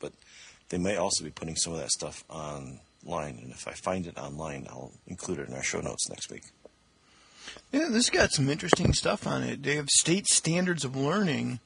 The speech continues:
Speaker 1: Mm-hmm.
Speaker 2: um, and you can go by state and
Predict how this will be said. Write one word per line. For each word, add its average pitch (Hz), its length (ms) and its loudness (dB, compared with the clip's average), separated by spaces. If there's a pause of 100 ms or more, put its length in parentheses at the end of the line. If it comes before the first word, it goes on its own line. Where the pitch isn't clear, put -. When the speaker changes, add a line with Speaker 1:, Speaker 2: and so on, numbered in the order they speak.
(140)
Speaker 1:
Mm-hmm. 80 300 0 (500)
Speaker 2:
um, 120 540 4 (380)
and 151 180 4
you 156 80 2
can 143 220 2
go 139 400 2
by 147 240 6
state 160 640 4 (920)
and 131 720 0